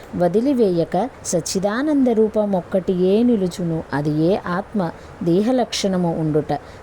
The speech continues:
జన్మించుట, పెరుగుట, క్షీణించుట, చచ్చుట మొదలగు ఆరు భాగములను శరీరం, శరీరానికే కాని ఆత్మకు కాదు. జ్ఞానానంద స్వరూపమైన పూర్ణత్వము గలది వేదములలో దేనికి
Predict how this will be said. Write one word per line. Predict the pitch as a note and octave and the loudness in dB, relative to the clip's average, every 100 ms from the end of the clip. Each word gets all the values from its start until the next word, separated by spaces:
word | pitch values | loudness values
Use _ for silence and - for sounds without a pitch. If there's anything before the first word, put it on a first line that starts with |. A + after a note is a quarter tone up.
| - | -4
జన్మించుట, | G3 G3+ F3+ E3 D#3+ E3 D#3 D3+ A3 B3+ | 0 0 0 0 -2 -4 -2 -2 0 0
పెరుగుట, | G3 D#3 D#3 D3+ | 0 0 0 0
క్షీణించుట, | D#3 G3+ B3 A3 F3+ E3 E3 D#3+ | -2 0 0 2 2 0 -4 -2
చచ్చుట | D#3+ G#3 B3 A3+ G3+ E3+ | -2 0 -2 -2 -6 -2
మొదలగు | D#3 G#3 A#3+ G3+ F#3 D#3+ A3+ - - - C4+ | -2 0 0 0 0 2 0 -2 -18 -12 -4
ఆరు | C4+ C4 G#3+ | -2 0 0
భాగములను | F#3+ F3 D#3+ A3+ C#4+ A#3+ F#3 F#3+ | 0 0 0 0 2 2 0 0
శరీరం, | C4 G3 F3+ G#3 A#3+ B3+ B3 - - | 0 0 2 2 2 2 0 -2 -4
శరీరానికే | F#3+ F3+ G#3+ A#3 A3+ G#3+ G3 F#3+ D3+ C#3+ | 0 2 2 2 0 -2 0 0 0 -2
కాని | B2 B2+ D3+ B3 F#4 - - - A#3+ | -2 0 2 0 -2 -8 -18 -8 -4
ఆత్మకు | G#3 E3+ E3 C#3+ D#4 | -4 -2 -4 -2 -4
కాదు. | F4+ B3 E3 D#3 - - - - | -2 -4 -4 -6 -8 -20 -20 -12
జ్ఞానానంద | F3+ F#3+ F#3 G#3 B3 D4 D4+ C#4+ | -4 -2 0 0 0 0 2 2
స్వరూపమైన | C4 B3+ A#3+ A3 A3+ A3+ G#3 G3+ G3 F#3 | 2 0 0 2 0 0 0 0 0 -2
పూర్ణత్వము | - F3 F#3+ A#3 C4 - A3 G3 E3+ | -2 0 2 2 0 -2 -4 -2 0
గలది | E3+ F3 A3 | 0 2 0
వేదములలో | F3 E3+ G3 C4 C4 G#3+ F#3+ F#3 | 0 2 2 2 4 2 2 2
దేనికి | F3 E3 F#3 A#3 C4+ A#3+ | 2 2 2 2 0 0